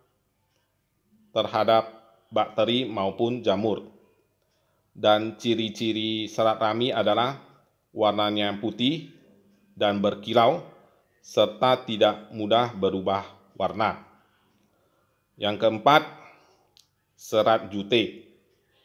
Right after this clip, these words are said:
di mana serat jute berasal dari kulit batang tanaman Corcorus capsularis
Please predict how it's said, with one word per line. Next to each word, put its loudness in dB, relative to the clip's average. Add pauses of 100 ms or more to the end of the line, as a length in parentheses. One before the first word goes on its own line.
(320)
di -4
mana 0
serat 0
jute -2
berasal 2
dari 0
kulit -4
batang -2
tanaman -2 (560)
Corcorus 0 (400)
capsularis -2